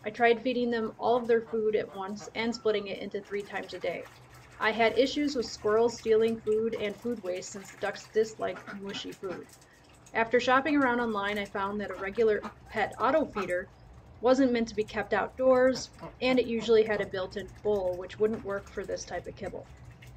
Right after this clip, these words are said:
I found some outdoor farm feeders meant for horses, but those were too large and very expensive.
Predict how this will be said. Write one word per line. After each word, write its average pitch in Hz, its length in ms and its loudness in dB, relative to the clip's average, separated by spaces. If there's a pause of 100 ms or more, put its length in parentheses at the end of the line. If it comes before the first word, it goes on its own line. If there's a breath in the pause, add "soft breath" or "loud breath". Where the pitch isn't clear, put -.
(260)
I 220 80 -2
found 247 340 2
some 233 160 0
outdoor 214 380 2
farm 311 380 2
feeders 190 400 -2
meant 202 220 -6
for - 100 -8
horses, 269 440 -4
but 202 140 -10
those 226 260 4
were 208 80 -4
too 262 280 -4
large 202 400 0
and 190 180 -16
very 185 300 -4
expensive. 170 480 -14